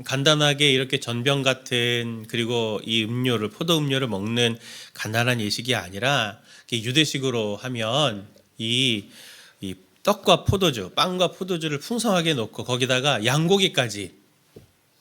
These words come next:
깃들여가지고 한 끼 저녁을 푸짐하게 먹는 식사가 이 성찬이었습니다.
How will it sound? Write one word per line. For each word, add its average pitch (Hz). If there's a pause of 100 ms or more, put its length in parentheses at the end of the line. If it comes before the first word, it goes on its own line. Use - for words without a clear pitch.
깃들여가지고 117 (480)
한 202
끼 208
저녁을 135
푸짐하게 240
먹는 139
식사가 143
이 123
성찬이었습니다. 107